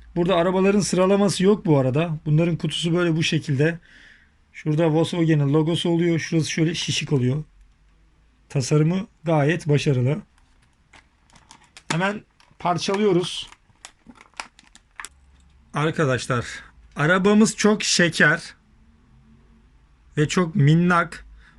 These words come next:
Yüz bir numaralı rally arabası Golf. Zaten rally deyince akla Golf geliyor. Arabanın içi yeşil. Arabanın motoru gri ama diğer detaylar da yeşil.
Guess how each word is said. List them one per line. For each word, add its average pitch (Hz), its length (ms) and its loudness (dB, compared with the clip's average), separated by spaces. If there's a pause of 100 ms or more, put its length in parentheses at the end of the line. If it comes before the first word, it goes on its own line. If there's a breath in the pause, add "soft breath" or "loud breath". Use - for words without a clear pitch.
Yüz 175 300 2
bir 208 220 6
numaralı 151 600 4 (1800)
rally 202 360 4
arabası 143 420 2
Golf. 165 560 0 (320)
Zaten 135 540 0 (480)
rally 175 360 2
deyince 170 320 4
akla 170 460 -2
Golf 151 360 0
geliyor. 139 360 2 (580 loud breath)
Arabanın 196 500 4
içi 208 280 0
yeşil. 185 440 4 (840 soft breath)
Arabanın 208 380 4
motoru 208 440 4
gri 214 260 6
ama 214 460 0
diğer 190 260 4
detaylar 196 560 4
da 202 40 6
yeşil. 160 440 2